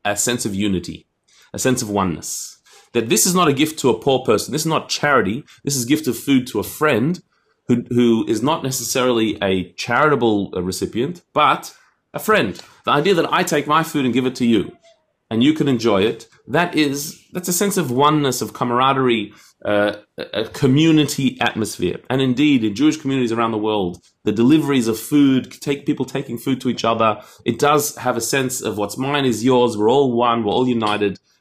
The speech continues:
There i-, there is a sense of, of togetherness. And that is an important thing, because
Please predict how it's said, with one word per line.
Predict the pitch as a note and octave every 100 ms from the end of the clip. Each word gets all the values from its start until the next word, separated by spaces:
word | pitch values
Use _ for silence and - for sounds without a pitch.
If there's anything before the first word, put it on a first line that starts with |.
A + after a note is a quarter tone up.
| _
There | D#3 F3+
i-, |
there | F3+ F3+
is | F3+
a | C3+
sense | - B2+ A#2 - -
of, | G#2 G2 F#2+ F#2 - _ _
of | - -
togetherness. | A#2 G#2 G2+ F2+ - - - - - - _
And | G#2 G#2 G#2+ G#2 G2+ -
that | A#2+ C#3
is | C3+
an | B2
important | A#2+ - B2+ G#2
thing, | - G2 C#3 -
because | A2 - D#3